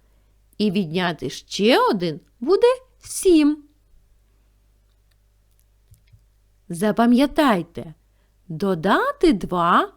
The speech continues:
означає додати один і ще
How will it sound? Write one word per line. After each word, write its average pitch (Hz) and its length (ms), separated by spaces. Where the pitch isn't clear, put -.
означає 285 1040
додати 190 800
один 196 640
і 185 100
ще 202 640